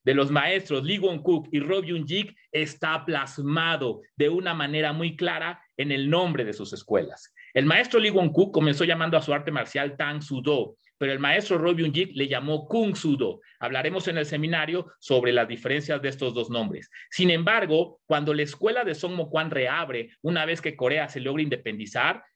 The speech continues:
el maestro Roh Byung-jik cambia el nombre de su sistema a Tang Soo Do.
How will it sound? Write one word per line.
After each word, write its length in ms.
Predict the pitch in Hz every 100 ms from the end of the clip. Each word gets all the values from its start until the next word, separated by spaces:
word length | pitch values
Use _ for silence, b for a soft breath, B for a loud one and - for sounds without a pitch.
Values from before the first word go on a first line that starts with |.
| -
el 140 | 135
maestro 320 | 151 175 170
Roh 160 | 165 170
Byung-jik 460 | 160 143 170 - -
cambia 400 | 175 196 196 170
el 160 | 156
nombre 340 | 165 226 190 143
de 60 |
su 100 | 135
sistema 440 | 135 131 160 185 175
a 160 | 123 -
Tang 240 | 160 156
Soo 160 | 160 139
Do. 340 | 160 117 -